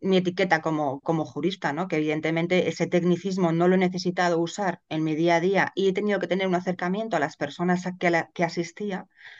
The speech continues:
Y entonces sí es cierto que a lo mejor a la hora de escribir, pues tanto ese, esa parte jurista de, de mi vocación no aparece, ¿no?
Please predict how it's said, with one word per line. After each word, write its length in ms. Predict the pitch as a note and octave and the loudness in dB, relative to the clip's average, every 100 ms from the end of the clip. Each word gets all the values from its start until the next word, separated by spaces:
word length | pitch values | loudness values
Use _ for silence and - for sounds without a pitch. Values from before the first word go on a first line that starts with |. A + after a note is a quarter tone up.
| - - | -14 0
Y 100 | F#3+ | 2
entonces 320 | F#3+ F#3+ G#3 | 4 2 2
sí 80 | G#3 | 2
es 120 | F#3 | 2
cierto 340 | G3+ F3+ G3+ | 0 0 0
que 80 | F#3 | 0
a 80 | F#3+ | 2
lo 60 | E3+ | 4
mejor 300 | E3+ E3 G3 | 2 2 4
a 60 | E3 | 4
la 120 | D3+ | 4
hora 120 | E3 | 2
de 40 | F3 | 0
escribir, 480 | F3+ - F#3 G#3 G#3 | -2 -2 0 0 -2
pues 220 | D3+ - | -6 0
tanto 340 | F3 F#3 F3+ | 2 4 2
ese, 420 | D#3 - D#3+ D#3+ D#3 - - | -2 0 0 0 -2 -10 -14
esa 240 | E3 F3+ | -4 0
parte 240 | F3+ F3+ F3+ | 2 0 0
jurista 540 | F#3 F3 F#3 F3+ E3+ | 0 0 0 2 2
de, 300 | E3 E3+ E3 E3 | 2 0 -2 -2
de 220 | F3 E3+ | 0 0
mi 100 | E3+ | 0
vocación 640 | E3 D#3+ E3 F3 E3+ F#3 _ _ - | 0 -2 -6 -4 -4 -6 _ _ -2
no 180 | E3+ D#3+ | 2 2
aparece, 480 | C#3+ C#3 C#3 - | 2 -2 -4 -8
¿no? 200 | C#3 E3+ | -10 -10